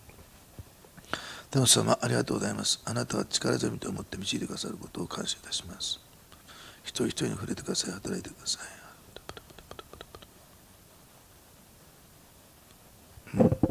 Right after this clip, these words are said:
何か主の用意されている祝福は、あなたの思いをはるかに超えて高く広いです。え、もっと大きな祝福を神は用意されていますが、なんか、ちょっと目の前のことにとらわれすぎています。徹底して感謝しなさい。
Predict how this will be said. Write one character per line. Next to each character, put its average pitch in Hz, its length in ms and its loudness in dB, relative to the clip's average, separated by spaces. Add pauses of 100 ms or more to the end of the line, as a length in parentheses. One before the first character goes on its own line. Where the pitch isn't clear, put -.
(800)
何 139 180 10
か 120 140 10
主 - 140 8
の 196 140 12
用 151 180 12
意 151 40 12
さ 131 140 10
れ 120 80 10
て 117 80 2
い 113 40 6
る 107 60 4
祝 - 260 6
福 117 180 2
は、 113 240 8 (300)
あ 104 120 6
な 175 160 12
た 147 120 8
の 117 80 6
思 117 180 4
い 107 40 4
を 95 40 2
は - 160 8
る 185 100 10
か 110 120 4
に 98 140 -2
超 110 120 4
え 104 40 2
て 104 380 4
高 143 240 6
く 101 80 -4
広 113 260 6
い 104 40 8
で 110 120 -4
す。 - 200 -4 (1000)
え、 98 60 0
も 135 140 8
っ 180 40 8
と - 160 8
大 147 60 10
き 131 60 6
な 120 100 6
祝 - 160 4
福 113 60 4
を - 20 0
神 110 220 0
は 101 40 0
用 110 120 2
意 104 40 2
さ 107 120 0
れ 104 60 0
て 104 120 -4
い - 20 0
ま 113 120 -4
す - 140 -2
が、 98 200 -2 (520)
な 139 100 0
ん - 20 0
か、 123 180 2 (300)
ち - 40 -4
ょ - 20 -2
っ - 20 -6
と 123 100 2
目 147 140 12
の 240 120 12
前 160 140 12
の 117 80 4
こ 107 100 0
と 104 60 6
に 101 80 2
と 110 120 0
ら 127 80 10
わ 139 40 10
れ 147 60 10
す 165 140 6
ぎ 180 80 6
て 110 80 2
い 92 80 0
ま 98 160 -8
す。 - 160 -4 (500)
徹 - 180 8 (100)
底 190 120 8
し - 40 4
て 180 80 8
感 160 200 4
謝 120 100 2
し - 120 2
な 92 60 -6
さ - 120 -2
い。 - 40 -6